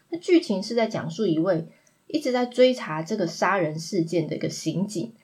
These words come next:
还有一位四处奔波寻找被绑架侄子的一个女子，那共同对抗恐怖分子，揭开事件背后的秘密的一个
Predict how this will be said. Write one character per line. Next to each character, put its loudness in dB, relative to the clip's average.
还 4
有 8
一 4
位 4
四 0
处 -4
奔 0
波 2
寻 -2
找 2
被 6
绑 -6
架 2
侄 -6
子 -6
的 -2
一 0
个 4
女 0
子， -6
那 -8
共 4
同 -2
对 6
抗 -4
恐 -10
怖 4
分 2
子， -20
揭 4
开 0
事 -4
件 0
背 2
后 0
的 -4
秘 0
密 0
的 4
一 6
个 0